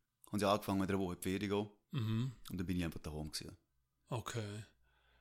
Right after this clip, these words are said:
Speaker 2: Und dann, äh,
Speaker 1: Das
Speaker 2: es
Speaker 1: ist
Speaker 2: ist
Speaker 1: noch
Speaker 2: für
Speaker 1: gut gegangen.
Speaker 2: dich, also als Kind und so, wenn die Indianer zurückgekommen sind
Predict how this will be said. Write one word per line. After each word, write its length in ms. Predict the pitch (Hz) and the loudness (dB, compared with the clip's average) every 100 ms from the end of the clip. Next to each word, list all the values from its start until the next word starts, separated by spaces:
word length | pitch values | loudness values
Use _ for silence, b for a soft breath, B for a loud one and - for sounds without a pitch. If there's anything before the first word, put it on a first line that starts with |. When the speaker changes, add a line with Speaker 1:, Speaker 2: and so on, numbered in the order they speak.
| - | -10
Speaker 2:
Und 180 | - - | -4 0
dann, 120 | 160 | 2
äh, 100 | 156 156 | 4 4
Speaker 1:
Das 60 | |
Speaker 2:
es 80 | 139 | 2
Speaker 1:
ist 80 | 151 | 2
Speaker 2:
ist 60 | 85 | 2
Speaker 1:
noch 100 | 85 | 2
Speaker 2:
für 20 | |
Speaker 1:
gut 60 | 127 | 2
gegangen. 160 | 139 | 4
Speaker 2:
dich, 800 | 143 143 131 - - _ - 180 - | 6 6 2 -4 -18 _ -16 -10 -4
also 220 | 120 127 | 0 2
als 220 | 123 - | 4 2
Kind 380 | - 135 156 160 | 2 2 2 0
und 100 | 139 | 0
so, 400 | 131 131 127 127 | 2 2 4 2
wenn 140 | 139 127 | 0 -2
die 60 | |
Indianer 600 | 123 120 120 117 120 120 - - | -2 2 4 4 4 2 0 0
zurückgekommen 460 | 120 123 - 131 | 2 0 0 0
sind 420 | 120 120 117 120 | 2 2 2 0